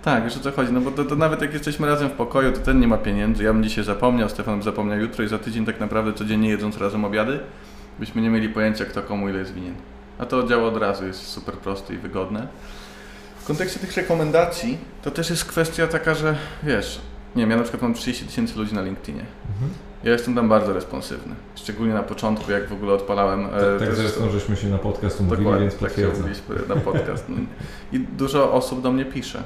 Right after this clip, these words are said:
Speaker 1: w związku z Revolutem. Ja naprawdę im odpisuję. Tak, Stefan też odpisuje na swoich social mediach. Mimo że jesteśmy dwaj, to nie jesteśmy wielką organizacją, która jest odcięta od ludzi.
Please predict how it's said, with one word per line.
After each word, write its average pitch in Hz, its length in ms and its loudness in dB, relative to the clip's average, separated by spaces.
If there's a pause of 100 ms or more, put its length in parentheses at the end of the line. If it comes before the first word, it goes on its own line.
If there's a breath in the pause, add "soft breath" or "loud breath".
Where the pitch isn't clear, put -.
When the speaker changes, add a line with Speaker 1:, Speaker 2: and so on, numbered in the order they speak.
(160)
Speaker 1:
w - 20 -16
związku 98 340 -6
z - 20 -4
Revolutem. 98 680 -4 (100)
Ja 110 580 0
naprawdę 110 360 0
im 110 100 0
odpisuję. - 380 -8 (500)
Tak, 101 120 -8 (100)
Stefan 104 480 -2
też 101 240 0
odpisuje 101 440 0
na 95 100 2
swoich 104 320 -2
social 110 320 -4
mediach. 110 300 0 (420 loud breath)
Mimo 117 140 4
że 123 60 0
jesteśmy 120 320 -4
dwaj, 113 320 2
to 113 80 -4
nie 123 80 0
jesteśmy 120 340 -4
wielką 101 280 -2
organizacją, 98 600 -2
która - 160 -6
jest 98 120 -4
odcięta 98 380 -4
od 95 120 -2
ludzi. 101 320 -6